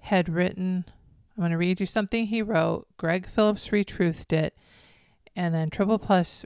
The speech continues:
reshared the screenshot today, um, which says,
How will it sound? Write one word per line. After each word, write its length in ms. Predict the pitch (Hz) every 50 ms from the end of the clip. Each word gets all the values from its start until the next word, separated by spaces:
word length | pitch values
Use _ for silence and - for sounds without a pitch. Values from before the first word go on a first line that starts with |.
| - - 185
reshared 640 | 175 180 190 196 185 - - - 202 190 185 165
the 80 | - 165
screenshot 800 | - - - - 196 185 185 180 175 - - 170 165 160 - - -
today, 640 | - - 175 156 170 165 160 160 160 147 143 - - - - - - - - - - - - - - - - - - - - - -
um, 580 | - 175 175 170 170 165 160 160 160 160 165 156 - - - - - - - - - - - - - - - _ _ _ - - - -
which 200 | - 185 170 -
says, 320 | - 190 180 175 160 -